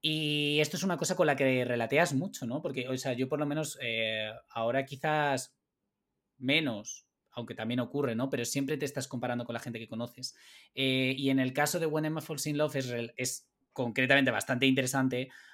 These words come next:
porque Taylor Swift quizás siempre nos ha, eh, hecho ver que ella tiene una forma de lanzarse a la piscina a enamorarse, ¿no? En plan, va por, o sea, salta, hay un hoyo, ella salta, no sabe lo que hay al fondo del hoyo, pero ella tal.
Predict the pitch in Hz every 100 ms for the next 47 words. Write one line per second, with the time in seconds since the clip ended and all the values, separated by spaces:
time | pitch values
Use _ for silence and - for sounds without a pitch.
0 | - - 139 131 135 131 127 127 143 156
1 | 165 151 151 131 156 160 160 - 143 139
2 | 143 135 147 147 147 139 - - - 156
3 | 139 135 135 135 147 139 139 143 156 -
4 | - - - 139 139 151 151 143 - 147
5 | 147 151 143 143 151 127 123 123 127 131
6 | 127 - 131 135 131 131 123 127 120 113
7 | 117 - 120 131 123 113 113 - - -
8 | 131 131 165 165 170 156 160 160 135 -
9 | - 180 185 185 180 185 196 190 202 202
10 | 180 190 - 139 123 120 123 139 170 165
11 | 160 151 147 143 156 147 135 151 180 147
12 | 127 135 135 127 -